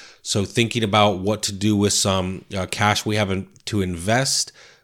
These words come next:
Might be buying a rental, might look at an Airbnb. Looked at a few places, not com-, not extensively, but kinda looked at different areas from up north towards the Poconos, all around the Lancaster area, which is tough.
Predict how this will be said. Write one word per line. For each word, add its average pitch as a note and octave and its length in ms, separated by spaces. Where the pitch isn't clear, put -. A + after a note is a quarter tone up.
Might A2+ 260
be C3 80
buying B2 260
a B2 60
rental, E3 480
might G#2 320
look G2+ 260
at F#2+ 220
an G2 120
Airbnb. G#2 1000
Looked B2 260
at A#2 80
a G#2 40
few B2+ 280
places, A#2 520
not A#2+ 240
com-, G2+ 160
not B2+ 200
extensively, A2+ 720
but G2+ 180
kinda G#2 240
looked G#2 240
at F#2 80
different F#2+ 320
areas F#2 420
from F2 380
up F#2+ 200
north B2+ 440
towards F#2+ 260
the F#2 60
Poconos, C3+ 800
all G#2 220
around G2+ 240
the F#2+ 80
Lancaster F#2+ 460
area, G#2+ 340
which G2+ 180
is - 200
tough. - 600